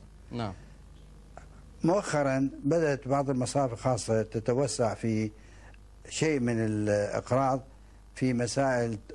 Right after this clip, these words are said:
Speaker 2: تخص ترميمات، تخص بعض المقتنيات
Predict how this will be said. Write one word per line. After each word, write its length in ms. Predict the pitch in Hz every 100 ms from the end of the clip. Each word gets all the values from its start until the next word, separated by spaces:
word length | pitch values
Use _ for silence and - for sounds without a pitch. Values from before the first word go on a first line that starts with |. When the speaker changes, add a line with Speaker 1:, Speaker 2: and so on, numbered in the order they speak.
| - - - - - - - -
Speaker 2:
تخص 460 | 127 147 - - - - - - -
ترميمات، 640 | 131 120 117 117 117 123 - - -
تخص 360 | 131 123 127 -
بعض 300 | 117 117 110
المقتنيات 1200 | 113 113 113 110 110 110 - 113 110 110 110 110